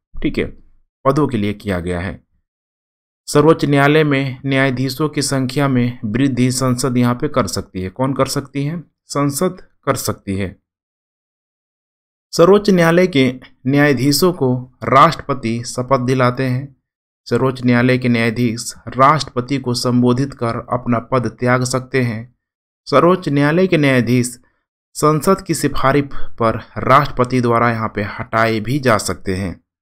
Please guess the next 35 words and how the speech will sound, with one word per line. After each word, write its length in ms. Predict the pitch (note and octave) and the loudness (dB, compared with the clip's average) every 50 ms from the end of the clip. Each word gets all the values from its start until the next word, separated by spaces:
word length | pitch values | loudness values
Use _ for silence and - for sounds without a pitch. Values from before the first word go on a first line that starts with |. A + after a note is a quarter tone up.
| _ _ _ _ _ _ - | _ _ _ _ _ _ -8
जब 220 | A2+ C3 D3 C#3+ D#3 | -2 0 0 2 2
इस 160 | G3 G3 - | 2 0 0
प्रकार 360 | - E3 C3+ - D#3 D#3+ D3+ | 0 -2 0 4 4 4 4
हटाए 420 | C3+ B2+ C3 B2+ C3 C#3 C#3+ C#3+ C#3 | 2 0 -2 2 2 4 4 4 4
जाने 300 | C3 C3 C3 C3 C#3+ C3+ | 4 2 2 4 2 2
हेतु 300 | B2+ B2+ B2 B2 A#2 A#2 | 2 2 0 0 -4 -4
संसद 460 | - - C3 B2+ B2+ B2+ D3 C#3 B2 | -2 0 2 2 2 2 0 0 2
द्वारा 440 | A#2+ B2 B2 A#2 A2+ A2 A2 A2 - _ _ _ _ _ _ _ - | 4 4 4 4 4 0 -2 -6 -10 _ _ _ _ _ _ _ -8
उसी 220 | D3 C#3+ - G3 F#3 | -6 0 0 2 2
सत्र 360 | - - E3 D#3+ - C#3 C#3 | 2 2 0 0 2 2 2
में 140 | B2+ C3 B2+ | 2 4 2
ऐसा 240 | B2+ B2 B2 C3 B2+ | 2 2 0 -2 -2
सं-, 280 | B2 - A#2+ A#2+ A2+ G#2 - - | -2 -2 -2 -2 -2 -4 -6 -10
सं-, 260 | - - A#2+ A#2+ A2 G#2 | -8 -4 -2 -2 0 0
मतलब 320 | A2 A2 G#2 A#2 C#3 D#3+ - | -2 -2 -4 -4 -6 -8 -6
संबोधन 500 | - B2+ A2+ G#2 G2 A2 A2 A#2 A#2+ G#2+ | -4 -2 -2 0 0 0 0 -2 -2 -4
किया 260 | - - G#2+ G2+ G2 | -4 -2 -2 0 0
गया 220 | E2+ E2+ E2+ E2 E2 | 0 0 -2 -2 -4
हो। 240 | F2+ F#2+ D#2+ - _ _ _ _ _ _ _ _ _ _ _ _ _ _ | -6 -8 -10 -12 _ _ _ _ _ _ _ _ _ _ _ _ _ _
इस 200 | - - - - | -4 -4 0 2
आदेश 380 | E3 D3+ C3+ C#3+ D3+ D#3 D3 - | 2 2 2 2 2 2 0 -2
को 180 | - B2+ A#2+ A#2+ B2 B2 - _ _ _ _ _ _ _ _ _ _ _ - | -2 -2 -2 -2 -2 -6 -12 _ _ _ _ _ _ _ _ _ _ _ -4
संसद 480 | - D#3 D3+ D3+ D3+ D3 F#3 F#3 F3+ F3 | 0 2 2 2 2 2 2 0 2 0
के 80 | D#3+ D#3+ | 0 0
दोनों 320 | C#3 B2+ C#3 C#3 D3+ D#3+ D#3 | 0 2 0 2 2 2 2
सदनों 360 | - D#3 C3+ B2+ C3+ C#3+ C#3+ C3 | 2 2 2 2 2 0 0 0
के 140 | - B2+ A#2+ A2+ G#2 | 0 -2 -2 -2 -2
विशेष 540 | A2 C3+ C#3+ C3+ - E3 E3 F3 F3 E3+ - | -2 -2 -2 0 0 0 0 0 0 -2 -4
बहुमत 520 | B2 A2+ A#2+ A#2+ C3 C3+ C3 G#2+ F#2+ - - - - - _ - B2 | -2 0 0 2 2 2 0 -2 -2 -4 -10 -20 -20 -20 _ -6 -2
यानी 380 | B2+ C#3 D3+ D#3 D3 C#3 C#3 C3+ | 0 0 0 0 0 0 -2 -2
सदन 460 | - - - C#3 C3+ D#3 D#3+ D#3+ D3 | -2 -2 0 0 2 2 0 0 0
की 140 | - D3+ C#3+ | -2 -2 -4
कुल 220 | C#3 - C#3+ D3 C#3 | -2 0 0 0 0
सदस्यता 560 | C#3+ C#3+ B2+ B2+ B2+ B2+ - B2+ B2+ D3 C#3+ | 0 0 2 2 2 2 0 0 2 2 2
का 180 | C#3 B2 A2 G#2 | 2 2 0 -2